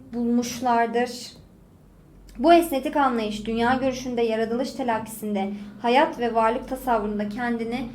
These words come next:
göstermiştir arkadaşlar. Bu yanlış bir ibaredir. Türk edebiyatının dönemlere ayrılmasında dil, din, tarihi olaylar, coğrafya,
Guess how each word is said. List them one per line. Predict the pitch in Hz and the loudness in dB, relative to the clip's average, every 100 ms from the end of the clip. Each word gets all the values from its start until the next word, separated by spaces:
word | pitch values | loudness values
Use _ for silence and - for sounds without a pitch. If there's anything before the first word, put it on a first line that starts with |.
| - | -8
göstermiştir | 233 233 240 240 226 226 226 - 196 | -4 -4 -2 -4 -2 -4 -6 -8 -4
arkadaşlar. | 185 185 208 - - - 202 254 - - - | -4 -6 -8 -8 -8 -4 -2 0 -4 -14 -8
Bu | 226 233 226 226 | -4 -2 -4 -4
yanlış | 220 202 208 - | -2 -2 -4 -6
bir | 262 | -4
ibaredir. | 254 240 262 254 247 262 262 - - - | 0 4 4 4 2 0 -2 -10 -20 -8
Türk | - 349 | -4 0
edebiyatının | 359 339 330 330 330 | 2 2 0 0 0
dönemlere | 302 294 294 285 294 | 2 4 4 4 2
ayrılmasında | 302 294 294 269 254 - 214 202 196 208 - 202 | 2 2 0 -2 -2 -6 -2 0 0 -4 -8 -6
dil, | 233 240 240 233 - - | -2 -2 -2 -8 -16 -6
din, | 240 233 233 233 - | -2 0 -2 -6 0
tarihi | 233 220 240 | 2 2 2
olaylar, | 311 302 277 262 254 262 - - | 2 6 6 6 4 2 -6 -6
coğrafya, | 254 247 247 262 262 247 240 | 2 4 4 2 2 2 2